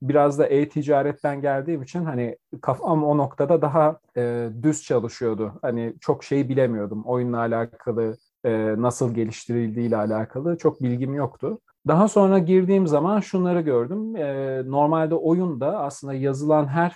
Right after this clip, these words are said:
feature için, e, bizim, e, kullandığımız bazı cheat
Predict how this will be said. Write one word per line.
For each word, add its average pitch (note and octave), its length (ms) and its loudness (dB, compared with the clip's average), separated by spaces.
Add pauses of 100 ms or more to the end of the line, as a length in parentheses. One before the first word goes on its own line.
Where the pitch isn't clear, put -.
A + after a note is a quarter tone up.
feature A#2 380 -6
için, F#3+ 380 -2 (100)
e, A#2+ 400 4
bizim, D3 520 -2 (140)
e, C3 300 -2
kullandığımız D3+ 800 0
bazı C#3+ 400 2
cheat - 320 -6